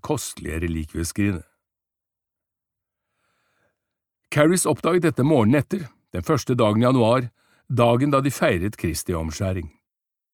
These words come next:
Hun gikk sammen med biskop Ari og søster Elisabeth til skattkammeret med inngang fra det søndre tverrskipet. Aris oppførsel overfor henne var stiv og avmålt,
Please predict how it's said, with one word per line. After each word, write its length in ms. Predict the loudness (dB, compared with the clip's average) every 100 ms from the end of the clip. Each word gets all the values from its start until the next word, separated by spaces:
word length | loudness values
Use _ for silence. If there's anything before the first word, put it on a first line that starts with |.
| _ _ _ _ _ _ _ _ _ _ 2
Hun 80 |
gikk 160 | 2 4
sammen 320 | 2 4 4
med 140 | 2 0
biskop 320 | 0 -2 0
Ari 380 | 0 0 -2 -4
og 80 | -4
søster 320 | -2 -2 -2
Elisabeth 540 | 0 0 -2 -2 -2
til 80 | -4
skattkammeret 560 | -2 -4 -2 -2 0 0
med 140 | 0 2
inngang 380 | 0 2 0 0
fra 160 | -4
det 140 | -4 0
søndre 340 | 0 0 -2
tverrskipet. 560 | -2 -2 0 -2 -2 -8 _ _ _ _ _ _ _ _ _ _ _ 0
Aris 460 | 2 4 2 0
oppførsel 540 | -2 -2 0 0 0 -2
overfor 240 | -2 0
henne 180 | 0 0
var 140 | 0 -2
stiv 320 | -2 0 0
og 80 | 2
avmålt, 560 | 2 2 0 -4 -14